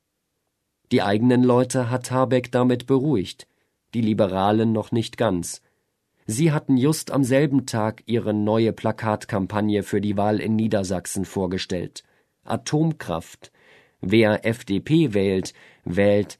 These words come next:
sichere Stromversorgung.“ Der politische Stresstest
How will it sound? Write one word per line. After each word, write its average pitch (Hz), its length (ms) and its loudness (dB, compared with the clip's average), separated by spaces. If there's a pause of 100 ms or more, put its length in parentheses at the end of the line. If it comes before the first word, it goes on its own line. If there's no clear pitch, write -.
(140)
sichere 98 600 -2
Stromversorgung.“ 95 1080 -2 (920)
Der 101 80 2
politische 117 640 0
Stresstest - 920 -8